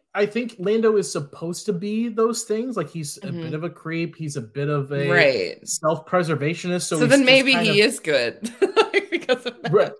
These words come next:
Speaker 2: Like, yeah.
Speaker 1: So, okay, I don't, I asked you about the spoof stuff at the beginning.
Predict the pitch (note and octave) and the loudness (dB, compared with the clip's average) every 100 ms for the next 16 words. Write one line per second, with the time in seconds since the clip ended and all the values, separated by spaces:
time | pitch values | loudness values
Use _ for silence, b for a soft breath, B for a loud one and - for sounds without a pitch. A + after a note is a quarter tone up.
0 | - E3+ - - b b b b b b | -8 -8 -8 -18 b b b b b b
1 | _ _ - - F3+ - A#3 A3+ - G3+ | _ _ -14 -10 -4 4 4 4 0 -2
2 | F#3+ E3+ A2+ - - F#3 G#3+ G3+ - _ | 0 0 -2 -10 0 2 2 0 -8 _
3 | _ _ G#3 _ - F3+ G#3+ B3+ B3 C4 | _ _ -20 _ -6 0 2 2 -2 0
4 | A#3 G3 F#3 - E3+ D3 E3 D3+ C#3 B2+ | 0 2 -2 0 -2 0 -2 -2 -6 -6
5 | B2 G#2+ | -8 -10